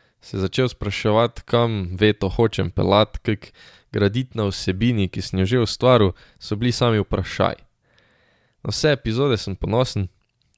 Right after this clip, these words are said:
od čisto vseh sem se nekaj naučil, ampak niso imele nekih skupnih točk, vsaka je res stala čisto za sebe. In težko je definirati pa iskati občinstvo, ki bi poslušalo tak podcast, torej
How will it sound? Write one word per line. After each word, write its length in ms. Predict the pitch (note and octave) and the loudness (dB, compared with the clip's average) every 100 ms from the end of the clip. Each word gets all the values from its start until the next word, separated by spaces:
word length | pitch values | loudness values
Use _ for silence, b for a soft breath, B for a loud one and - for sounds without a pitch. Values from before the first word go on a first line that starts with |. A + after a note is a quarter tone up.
| _ | _
od 240 | - F#2+ - | -8 -8 -8
čisto 240 | - C#3+ - | -4 -4 -2
vseh 240 | C3 B2+ | 0 0
sem 140 | - F#2 | -2 -6
se 120 | G2+ | -2
nekaj 300 | G#2+ - F#2 | -2 0 0
naučil, 540 | F2+ F2 - B2+ B2+ - b b b | 0 -2 2 4 4 0 b b b
ampak 320 | - G#2 G2+ - _ _ _ _ _ _ - | -4 0 0 -2 _ _ _ _ _ _ -8
niso 300 | C#3 C#3 B2 | -4 -2 -2
imele 320 | B2+ C3 A#2+ | -2 0 0
nekih 340 | A#2+ A#2+ G2 | -2 -2 -4
skupnih 720 | - - - B2 - - G2 - | -4 -10 -6 -6 -6 -8 -8 -2
točk, 480 | A2 G2+ - - - | 0 0 -2 -18 -14
vsaka 380 | - A#2+ - G#2 | -2 0 2 2
je 60 | |
res 300 | G#2 G#2+ - - b b - | 2 0 -2 -16 b b -14
stala 460 | - - A2 G2+ | -4 2 4 4
čisto 420 | - A#2 G2+ F#2+ | 2 -2 -2 -2
za 40 | D#3 | -6
sebe. 500 | - G#2+ G#2 - - b b b b - | -4 0 2 0 -8 b b b b -8
In 360 | G#2+ F#2+ F#2 | -4 -4 -4
težko 380 | - C3+ - A2 | 2 2 2 -2
je 40 | |
definirati 800 | F#2 F#2+ - G2 A2+ B2 G#2 F2+ - | 0 -2 -4 -2 2 4 2 0 -4
pa 280 | G#2+ G2+ G#2 | -4 -2 -4
iskati 500 | - A2+ - G2 - | -4 -4 -2 -4 -4
občinstvo, 640 | - - B2 A#2 - G2 | -12 -4 -2 -2 -2 -4
ki 140 | F#2 F#2+ | -4 -4
bi 120 | F#2+ | -4
poslušalo 680 | - - - A2 - F#2+ F#2 | -4 -6 -2 -2 2 0 0
tak 360 | - F#2+ - | 0 0 0
podcast, 680 | - F#2+ - - - - - | 2 2 0 -4 -4 -6 -12
torej 240 | - - | -8 -8